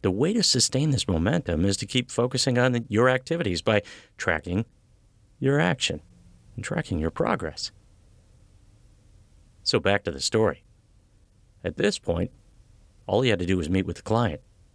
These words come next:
or should I say, the clients, because it was actually a board. It was the board of the company.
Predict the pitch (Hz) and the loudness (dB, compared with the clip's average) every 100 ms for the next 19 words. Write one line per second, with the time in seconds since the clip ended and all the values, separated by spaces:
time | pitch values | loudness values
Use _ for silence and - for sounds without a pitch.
0 | - _ 95 - 87 78 101 80 - _ | -20 _ -4 0 0 0 0 -2 -6 _
1 | _ _ 85 - 110 120 80 69 - - | _ _ -6 -2 0 0 0 -4 -10 -12
2 | _ - - - 98 90 87 139 - 87 | _ -20 -8 -4 -2 0 0 0 -2 -2
3 | 76 - 95 147 85 71 _ _ _ _ | -2 -2 0 2 0 -4 _ _ _ _
4 | _ _ - 87 82 - 78 98 98 98 | _ _ -6 -4 -2 -4 -2 2 2 2
5 | 95 87 - - 113 - 101 | -2 -4 -6 -2 -2 -2 -8